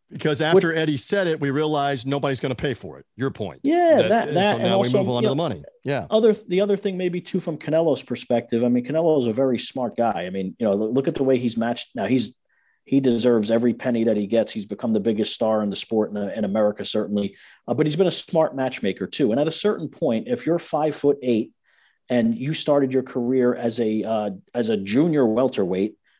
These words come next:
Speaker 2: you're not fighting guys that are a hundred and ninety pounds. Uh, it's,
Speaker 1: Yeah.
Speaker 2: at some point, you're biting off too much.
Speaker 1: Yep.
Speaker 2: And I'm, and Makabu, while limited, is a big puncher. And, and, and,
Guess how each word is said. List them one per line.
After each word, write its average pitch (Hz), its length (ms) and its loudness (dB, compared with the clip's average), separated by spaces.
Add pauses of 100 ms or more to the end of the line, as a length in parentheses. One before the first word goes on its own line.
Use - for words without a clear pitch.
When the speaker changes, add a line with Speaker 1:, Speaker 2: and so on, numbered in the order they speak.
(100)
Speaker 2:
you're 160 200 4
not 226 200 0
fighting 160 440 0
guys 90 540 -6
that 117 120 2
are 113 100 2
a 110 40 2
hundred 151 400 0
and 107 160 0
ninety 117 400 0
pounds. 101 440 -6
Uh, 120 140 0
it's, 180 440 -6
Speaker 1:
Yeah. 95 100 -2
Speaker 2:
at 131 100 0
some 240 260 0
point, 185 280 2
you're 143 100 4
biting 127 460 2
off 120 280 0
too - 220 -6
much. 101 500 -2 (280)
Speaker 1:
Yep. 120 120 0
Speaker 2:
And 156 140 0
I'm, - 80 -4
and 147 160 2
Makabu, 147 640 2
while 127 480 0
limited, 107 520 0 (260)
is 131 140 -2
a 131 40 4
big 151 220 -2
puncher. 104 480 -4 (580)
And, 160 200 0
and, 175 240 -4 (120)
and, 170 300 -2